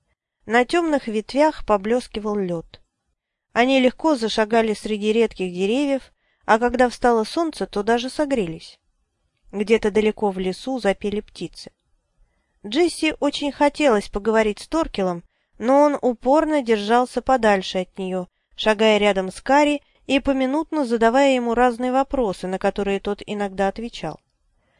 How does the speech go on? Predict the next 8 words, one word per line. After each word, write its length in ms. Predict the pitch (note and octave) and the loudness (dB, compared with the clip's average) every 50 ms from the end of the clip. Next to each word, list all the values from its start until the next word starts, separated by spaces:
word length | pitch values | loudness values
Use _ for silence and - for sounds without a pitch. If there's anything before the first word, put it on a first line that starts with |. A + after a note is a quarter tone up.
| _ _ _ _ | _ _ _ _
Но 220 | - G#3 A#3 A#3+ A3 | -4 0 2 2 4
когда 360 | - A#3 A3+ A3+ A#3+ A#3 A#3 | 4 2 4 6 4 4 4
в 100 | - - | 2 -2
полдень 520 | - - B3+ B3+ A3 F3+ - G3 F#3 F3+ - | -4 0 2 2 2 0 -2 -6 -8 -6 -4
они 280 | - G3 G3+ G3 F#3+ - | -2 -2 -2 -2 -2 -2
остановились, 760 | - G3+ - - - F#3+ F#3 G3 G#3+ B3+ D#4 D#4+ B3 G3+ F#3 | -2 -4 -4 -4 -6 -4 -2 -2 0 0 0 0 0 -2 -4
чтобы 320 | - - - F3+ F3 F3+ | -6 -8 -8 -8 -8 -8
перекусить, 640 | - G3 F#3+ G3 - - G#3+ - - F3 E3+ - - | -8 -6 -6 -6 -6 -8 -12 -12 -12 -14 -16 -16 -20